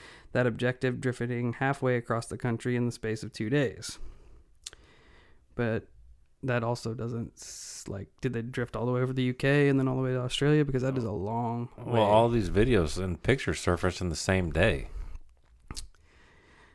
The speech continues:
Speaker 2: So there is a flaw in the story itself right there.
Speaker 1: At least I'm
Speaker 2: At least
Speaker 1: assuming it's the same day. If this is different, let us know.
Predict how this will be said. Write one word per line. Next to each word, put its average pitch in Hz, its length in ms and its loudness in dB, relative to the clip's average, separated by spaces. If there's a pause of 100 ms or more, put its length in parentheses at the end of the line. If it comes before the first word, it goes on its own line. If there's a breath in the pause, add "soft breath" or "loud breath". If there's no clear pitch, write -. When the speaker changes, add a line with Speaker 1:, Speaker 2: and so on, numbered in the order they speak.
(300 soft breath)
Speaker 2:
So 87 140 -4
there 104 500 4
is 92 200 -2
a 87 100 2
flaw 95 460 4
in 90 120 0
the 82 60 -4
story 87 400 0
itself 98 400 -4
right 78 220 -4
there. 80 380 -2 (200)
Speaker 1:
At 127 80 -6
least 139 160 0
I'm 131 100 0
Speaker 2:
At 110 80 2
least 113 180 6
Speaker 1:
assuming 139 220 6
it's 120 140 -2
the 117 80 -2
same 113 280 -2
day. 107 160 -4
If 127 80 -6
this 143 180 2
is 135 80 0
different, 127 400 2
let 123 100 -2
us 117 160 -4
know. 113 320 -4